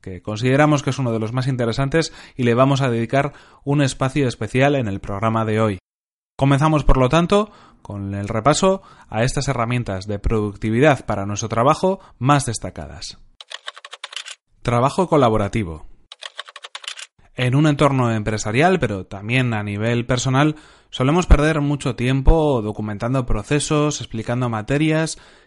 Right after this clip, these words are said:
y, en definitiva, organizando nuestro trabajo diario. Utilizar el correo electrónico, el email o los programas de mensajería instantánea para comunicarnos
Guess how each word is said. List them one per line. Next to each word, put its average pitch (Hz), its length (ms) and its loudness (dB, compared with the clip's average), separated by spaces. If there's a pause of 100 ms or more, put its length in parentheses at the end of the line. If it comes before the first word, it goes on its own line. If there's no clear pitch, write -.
y, 120 80 -6
en 113 60 -2
definitiva, 120 560 2
organizando 123 720 0
nuestro 110 320 -4
trabajo 113 360 -2
diario. 117 420 2 (360)
Utilizar 135 560 2
el 127 220 0
correo 107 220 -6
electrónico, 165 600 0
el 127 120 0
email 151 420 -2 (280)
o 113 200 -2
los 110 160 -2
programas 139 380 2
de 151 60 2
mensajería 135 460 0
instantánea 139 540 0
para 107 200 -4
comunicarnos 120 720 0